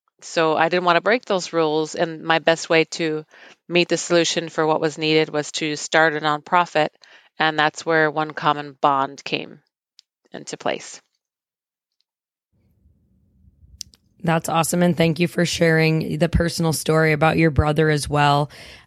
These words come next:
Speaker 2: Um, what exactly does One Common Bond do? What are some of the programs you have? Um, I know just for our listeners here, I saw on LinkedIn that Kimberly, Kimberly and I met in Fayetteville when I was living in Fayetteville. And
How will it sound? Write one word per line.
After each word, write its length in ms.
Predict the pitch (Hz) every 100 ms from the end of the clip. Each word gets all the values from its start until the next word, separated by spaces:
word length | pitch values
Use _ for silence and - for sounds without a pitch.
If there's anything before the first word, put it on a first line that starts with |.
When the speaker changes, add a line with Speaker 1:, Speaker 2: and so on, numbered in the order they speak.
| -
Speaker 2:
Um, 460 | 156 156 147 143 147 _ - - _ _ _
what 280 | 160 185 196
exactly 840 | 226 208 156 180 170 180 185 190
does 220 | 180 175 147
One 280 | 151 156
Common 420 | 160 165 160 156 147
Bond 360 | 147 147 147
do? 300 | 151 156 175
What 160 | 170 160
are 100 | 175
some 200 | - 180
of 100 | 175
the 80 | 156
programs 720 | - 143 143 165 170 170 175
you 100 | 175
have? 560 | 165 160 165 190 202 - - -
Um, 480 | - 156 139 139 139 - - -
I 140 | 170
know 340 | 160 160 156
just 240 | 151 160 -
for 100 | 170
our 160 | 160
listeners 840 | 156 160 - 160 156 151 151 - - _
here, 520 | - 151 160 147 147 147 - - -
I 220 | 160 160
saw 220 | 160 196
on 160 | 190 180
LinkedIn 800 | 170 170 160 175 160 156 151 151 151
that 480 | 151 147 147 - - -
Kimberly, 400 | 175 156 160 156
Kimberly 380 | 226 233 233
and 100 | 214
I 120 | 196 185
met 260 | 175 175
in 160 | 175 175
Fayetteville 500 | - 170 156 165 165
when 120 | 165
I 60 | 165
was 120 | 160
living 240 | 156 160
in 100 | 156
Fayetteville. 560 | 131 202 202 180 165 165
And 320 | 156 151 151